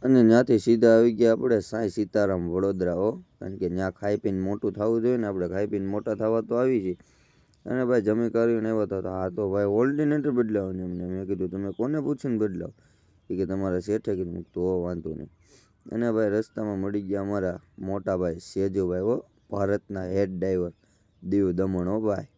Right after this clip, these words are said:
એમાં થોડું કાંઈ ઘટે. અને ભાઈ સીધા આવી ગયા આપણે નોન સ્ટોપ વાસદ ટોલ નાકે, કારણ કે ક્યાંય પિકઅપ હતું નહીં ને ક્યાંય ટ્રાફિક હતું નહીં. પછી તો અમે અમારી ગાડીનો વીડિયો ઉતારી નાખ્યો ભેગી થઈને, એટલે મેં કીધું, "આ ગુર્જરનો વીડિયો તો ઉતારવો પડે ને."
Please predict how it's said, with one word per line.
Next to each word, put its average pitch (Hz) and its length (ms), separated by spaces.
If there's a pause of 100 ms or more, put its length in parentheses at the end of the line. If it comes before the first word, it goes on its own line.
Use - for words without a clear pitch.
(100)
એમાં 98 240
થોડું 107 240
કાંઈ 110 120
ઘટે. 92 300 (760)
અને 113 200
ભાઈ 107 200
સીધા 113 460
આવી 110 320
ગયા 107 220
આપણે 104 260
નોન 98 380
સ્ટોપ 92 420
વાસદ 92 400 (100)
ટોલ 95 160
નાકે, 87 380
કારણ 95 320
કે 98 140
ક્યાંય 95 180
પિકઅપ 107 440
હતું 117 260
નહીં 104 140
ને 90 80
ક્યાંય 95 160
ટ્રાફિક 107 460
હતું 117 280
નહીં. 104 140 (800)
પછી 123 260
તો 117 160
અમે 113 140
અમારી 113 360
ગાડીનો 104 420
વીડિયો 95 440
ઉતારી 95 280
નાખ્યો 95 420
ભેગી 92 420
થઈને, 98 260
એટલે 87 200
મેં 87 240
કીધું, 85 220
"આ 90 200
ગુર્જરનો 90 640
વીડિયો 92 400
તો 95 140
ઉતારવો 104 420
પડે 110 240
ને." 85 140